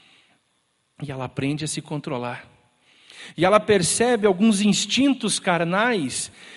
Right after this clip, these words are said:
que fazem com que ele, essa pessoa cobice algo que não é seu, ou olhe para quem não deveria olhar com um olhar de malícia, e é o Espírito Santo confrontando, porque agora essa pessoa tá viva, agora essa pessoa está interagindo com o Senhor,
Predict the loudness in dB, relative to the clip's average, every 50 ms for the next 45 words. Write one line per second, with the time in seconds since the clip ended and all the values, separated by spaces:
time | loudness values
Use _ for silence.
0 | -20 -20 -20 -10 -2 0 2 4 4 4 2 2 2 2 2 4 4 2 0 0
1 | -2 -4 -2 -2 -2 0 0 0 0 0 -2 -4 -6 -4 0 0 0 2 2 0
2 | 0 0 -2 -2 -2 -2 -2 -2 0 2 2 0 0 -2 -2 -2 -2 0 0 0
3 | 0 -2 -6 -4 -2 -2 0 0 -2 -4 -6 -6 -6 -2 0 2 2 2 0 -2
4 | -6 -16 -10 0 4 4 6 6 6 4 4 2 0 0 0 -2 -2 -2 -2 -2
5 | 0 0 0 0 0 0 0 -2 -2 0 2 2 2 2 0 -2 -2 -4 -4 -4
6 | -2 -2 -2 -2 -2 -4 -4 -4 -4 -4 -6 -6 -8 -8 -8 -8 -8 -8 -8 -6
7 | -6 -4 -4 -4 -6 -6 -8 -8 -8 -8 -8 -8 -8 -8 -8 -8 -10 -10 -12 -14
8 | -12 -10 -10 -10 -10 -8 -10 -10 -10 -10 -10 -10 -10 -10 -10 -12 -14 -18 _ -20
9 | -20 -20 -16 -8 -4 -2 0 0 0 0 0 -2 -6 -4 -4 -4 -4 -4 -6 -6
10 | -6 -10 -10 -8 -10 -10 -8 -8 -10 -12 -12 -16 -20 _ _ _ _ _ _ _
11 | _ _ -20 _ _ _ -20 -20 _ _ _ -6 -2 0 0 0 0 -2 0 0
12 | 0 2 2 0 0 2 2 2 4 4 2 0 -2 -4 -2 0 2 2 2 2
13 | 0 0 -2 -2 -4 -2 0 2 2 4 4 4 2 2 2 0 -2 0 -2 -2
14 | 0 0 -2 -4 -4 -2 -2 -2 -2 -2